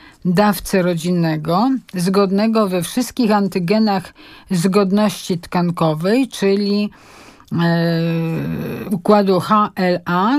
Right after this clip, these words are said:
klasy pierwszej i drugiej. W pozostałych przypadkach poszukiwania dotyczą dawcy wśród osób niespokrewnionych, jednak szansa, że dwie osoby niespokrewnione będą miały identyczne antygeny w,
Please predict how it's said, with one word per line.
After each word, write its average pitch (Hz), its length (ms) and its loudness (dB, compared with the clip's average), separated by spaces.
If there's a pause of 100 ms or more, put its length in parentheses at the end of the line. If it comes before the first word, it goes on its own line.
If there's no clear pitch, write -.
klasy 208 360 -2
pierwszej 185 460 -2
i 175 40 -2
drugiej. 165 440 -4
W - 40 -14
pozostałych 220 560 0
przypadkach 196 640 -2
poszukiwania 226 760 0
dotyczą 208 540 -2
dawcy 202 440 0
wśród 196 400 -2
osób 208 360 0
niespokrewnionych, 170 1300 0 (920)
jednak 202 380 4
szansa, 202 840 0
że 185 160 0
dwie 185 280 2
osoby 190 440 0
niespokrewnione 190 1200 0 (800)
będą 240 300 6
miały 233 340 2
identyczne 220 760 0
antygeny 170 880 0
w, 190 220 -8